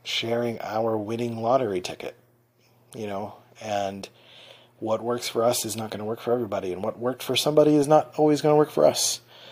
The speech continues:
But there are plenty of people who you can resonate with, and I think searching for and finding those resonant humans,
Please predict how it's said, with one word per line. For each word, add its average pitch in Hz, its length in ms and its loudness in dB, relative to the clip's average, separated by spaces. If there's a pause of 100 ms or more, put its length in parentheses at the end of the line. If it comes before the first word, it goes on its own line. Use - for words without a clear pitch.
(320)
But - 420 6 (500)
there 110 320 0
are 123 540 6
plenty 120 540 0
of 107 160 0
people 104 640 0
who 104 400 -2
you 98 300 -6
can 127 500 0
resonate 120 400 2
with, - 380 -8 (120)
and 113 140 -12
I 107 100 -8
think 113 460 -10 (720)
searching 127 540 -4
for 117 420 2
and 107 180 -4
finding 120 460 -4
those 117 240 -2
resonant 110 520 -6 (260)
humans, 117 720 -6